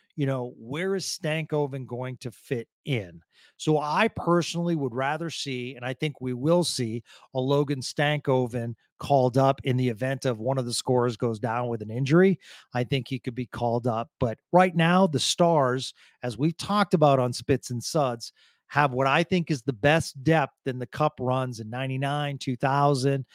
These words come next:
those early two thousand years where the Stars had a lot of depth in their lineup. So it's okay to let them sit. We're excited. I'm excited. But at the same time, let them grow. Remember,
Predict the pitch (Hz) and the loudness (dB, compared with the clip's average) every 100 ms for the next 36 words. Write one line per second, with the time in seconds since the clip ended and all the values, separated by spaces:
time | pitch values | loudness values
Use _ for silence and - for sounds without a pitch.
0 | - _ 127 123 - 147 147 151 147 135 | -20 _ -10 -10 -10 -4 -2 -2 -2 -4
1 | - 156 139 135 143 135 117 117 143 139 | -2 -2 0 0 0 -2 -4 -2 2 2
2 | 117 107 117 110 - - _ 113 - 131 | 0 -4 -4 -4 -6 -20 _ -10 -2 0
3 | 131 123 123 104 101 120 139 147 127 143 | 0 -2 -6 -6 -6 0 4 4 4 4
4 | 139 135 120 123 117 120 120 107 92 - | 2 0 -2 -2 -2 -4 -6 -8 -10 -6
5 | 123 101 - - 147 - 165 175 - 180 | -6 -6 -12 -16 -12 2 6 6 4 0
6 | 180 165 147 147 - 143 127 - - 151 | 2 2 2 0 0 -2 -2 -4 0 2
7 | 143 _ _ - 113 147 180 - - 165 | 0 _ _ -10 0 2 2 0 2 4
8 | 156 156 156 _ _ _ _ - 143 185 | 4 0 -4 _ _ _ _ -2 2 2
9 | 156 - - 135 120 117 120 _ _ _ | 0 -2 0 0 0 -2 -6 _ _ _
10 | 131 131 131 - 139 135 - 139 131 123 | -4 -4 -6 0 0 2 2 2 2 -2
11 | _ _ _ 110 107 117 127 147 - 156 | _ _ _ -10 -6 -2 2 4 6 4
12 | 147 120 139 110 92 127 143 160 123 90 | 4 6 6 6 0 0 2 2 2 -6